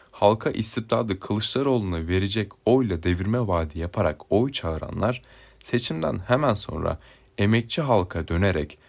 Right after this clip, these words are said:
"Haydi şimdi gün Kılıçdaroğlu'na ve Millet İttifakı'na karşı mücadele günü mü?" diyecek. Önce aman şu hassas anda Cumhur'un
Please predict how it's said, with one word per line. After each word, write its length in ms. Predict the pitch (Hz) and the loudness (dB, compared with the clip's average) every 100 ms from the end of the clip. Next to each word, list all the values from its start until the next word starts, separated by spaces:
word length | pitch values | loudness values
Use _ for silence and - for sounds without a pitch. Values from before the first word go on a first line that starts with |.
| _ | _
"Haydi 380 | - 147 147 135 | 0 0 2 2
şimdi 400 | 135 - 147 135 | 2 2 2 2
gün 200 | 113 131 | 2 0
Kılıçdaroğlu'na 880 | 135 107 110 - 151 143 123 131 135 | 0 -2 0 0 2 2 2 0 0
ve 80 | 131 | 0
Millet 380 | 117 120 151 | 0 0 -4
İttifakı'na 680 | - - - 92 92 120 127 | -6 -6 -2 -2 0 0 -2
karşı 500 | 127 90 - - 131 131 - - | 0 0 0 0 0 -2 -14 -2
mücadele 540 | 110 123 120 131 165 | 4 6 6 4 0
günü 240 | 151 127 101 | 2 2 4
mü?" 180 | 92 | 2
diyecek. 540 | 76 73 69 - - - _ _ _ _ _ - | 0 -4 -6 -10 -14 -20 _ _ _ _ _ -2
Önce 440 | 143 120 95 107 110 - _ | 2 2 4 2 2 -14 _
aman 240 | 120 143 139 | 4 6 4
şu 180 | 117 101 | 2 -2
hassas 500 | 104 107 - 123 - | -2 -2 -2 -2 -2
anda 320 | 82 95 95 | -4 -2 -4
Cumhur'un 480 | 95 104 107 120 | 0 0 0 -2